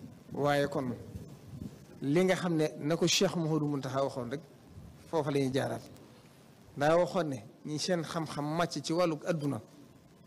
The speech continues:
li leen seen xam-xam jox, loolu lañ mën a wax nit ñi. Mu ne nag, ndegam gëm nañ loolaay ci tax a mucc nag, nañ ci ànd ak ñoom.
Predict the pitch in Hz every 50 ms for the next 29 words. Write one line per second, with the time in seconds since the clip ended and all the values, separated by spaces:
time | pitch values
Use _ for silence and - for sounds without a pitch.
0 | - - - - - - - - - - - - - - - - - - - -
1 | - - - - 147 151 170 190 202 190 185 165 - - 202 175 160 139 - 170
2 | 151 131 - 147 139 147 151 151 - - - - - - - - - - - -
3 | - - - - - - - - - 151 147 156 156 151 151 151 147 143 139 131
4 | 123 123 123 - 156 113 120 - - - - - - - - - - - - -
5 | - - - - - 147 151 170 180 180 160 156 175 180 - - - - - -
6 | - - - 147 151 175 185 214 202 196 180 175 220 220 214 202 185 175 170 170
7 | 180 175 175 165 156 156 156 160 175 147 160 151 147 139 - 147 135 147 143 151
8 | 147 151 160 151 151 151 139 135 123 123 120 120 123